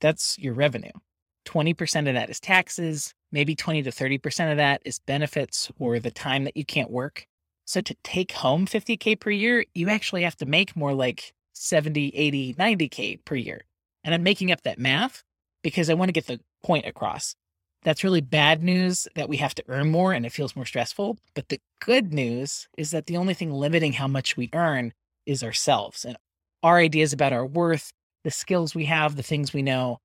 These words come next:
the things we've been doing. So your work is worth more than you know. When you learn about that and you practice that, you start to see that, you can charge more, and you can get to those really professional income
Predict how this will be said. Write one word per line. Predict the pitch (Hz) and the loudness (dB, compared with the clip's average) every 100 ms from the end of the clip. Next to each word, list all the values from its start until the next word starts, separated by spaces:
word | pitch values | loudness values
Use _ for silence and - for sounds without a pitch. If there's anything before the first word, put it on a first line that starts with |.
| _ _ - | _ _ -8
the | |
things | 151 147 143 | 0 0 0
we've | 113 | -2
been | 120 | -2
doing. | 110 147 - - _ _ - | 0 -2 -2 -16 _ _ -8
So | - 139 135 | -2 0 0
your | 139 151 | -2 -2
work | 147 147 185 - | 0 4 4 2
is | - 139 | -2 -6
worth | 135 135 165 202 - | -4 2 2 2 0
more | 135 123 | -6 -4
than | 123 120 | -4 -2
you | 120 | -2
know. | 120 117 117 143 _ | -4 -4 -4 -8 _
When | - 151 | -2 0
you | 139 127 | 2 0
learn | 175 269 | 2 2
about | 233 147 107 - | 2 2 -2 -4
that | 110 113 135 | -6 -6 -6
and | 127 | -8
you | 120 | -8
practice | - 214 208 147 - | -2 -2 -2 -6 -4
that, | 123 117 120 | -2 -2 -2
you | 139 | -6
start | - 113 | -8 -10
to | 131 | -8
see | - 240 208 | -2 0 4
that, | 185 160 | 4 4
you | - 135 | 0 -8
can | 139 | -6
charge | - 160 151 - | 0 2 2 0
more, | 143 135 | -2 -2
and | 117 | -4
you | 127 | -6
can | - 131 | -8 -8
get | 127 160 - | -2 -2 0
to | - | -2
those | 160 135 | 0 0
really | 139 147 143 - | 0 0 0 -2
professional | - 147 - 196 - 208 190 160 | -16 -14 -2 0 0 0 0 -2
income | - 170 180 202 190 185 185 | -4 -4 -2 -2 -2 -4 -6